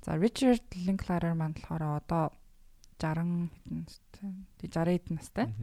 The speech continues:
Тэгээ тэр үедээ болохоор яг 30 хэдэн настайсан. За тэгээд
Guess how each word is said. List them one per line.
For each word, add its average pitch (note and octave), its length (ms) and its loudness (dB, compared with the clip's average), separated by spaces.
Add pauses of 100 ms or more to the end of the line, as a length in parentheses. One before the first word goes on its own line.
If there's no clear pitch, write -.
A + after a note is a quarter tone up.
(240)
Тэгээ - 260 -6
тэр D#3+ 160 0
үедээ D#3+ 180 -2
болохоор D#3 320 -4
яг D#3 220 -4 (500)
30 - 160 0
хэдэн F3 240 0
настайсан. - 440 -4 (720)
За - 160 -4
тэгээд D#3+ 480 -2